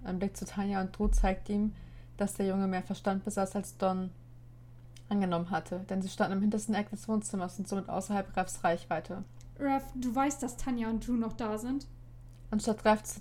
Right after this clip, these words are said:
Speaker 1: reizen, versuchte er es auf dieser Ebene und es erreichte damit zumindest, dass diese lodernde Wut in ihm erlosch. "Geht schon." Müde sah er zu den beiden, dann schaffte er es sogar blass zu lächeln. "Danke, dass ihr vorbeigeschaut habt. Geht."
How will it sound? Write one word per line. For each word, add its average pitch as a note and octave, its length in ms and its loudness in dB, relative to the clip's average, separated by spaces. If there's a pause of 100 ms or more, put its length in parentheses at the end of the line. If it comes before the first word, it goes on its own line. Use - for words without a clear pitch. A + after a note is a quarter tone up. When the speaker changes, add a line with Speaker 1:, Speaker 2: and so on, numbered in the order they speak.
Speaker 1:
reizen, G#3+ 420 6
versuchte G#3+ 380 0
er G#3 60 4
es G#3 80 -2
auf G3+ 60 -2
dieser G3+ 240 2
Ebene F3+ 340 -4
und F3+ 100 -6
es F#3+ 120 -6
erreichte F#3+ 360 4
damit G3+ 240 0
zumindest, G3+ 500 2
dass G#3 200 -2
diese F#3 220 -2
lodernde F#3+ 360 2
Wut F#3+ 240 0
in G#3 160 2
ihm G3+ 80 4
erlosch. F#3+ 440 -2 (1080)
"Geht F3+ 220 0
schon." F3 380 -4 (320)
Müde G#3 180 4
sah F#3 220 10
er F3+ 60 6
zu F#3+ 120 -6
den F3+ 160 -2
beiden, E3+ 380 0
dann F3+ 180 -4
schaffte G3+ 340 0
er - 140 2
es F#3+ 80 -8
sogar F#3 220 4
blass F#3 300 0
zu G3+ 120 -8
lächeln. F3+ 360 -2 (760)
"Danke, F#3+ 440 2
dass F3 200 -4
ihr - 60 -12
vorbeigeschaut F3 720 -4
habt. - 280 -6
Geht." F3+ 280 0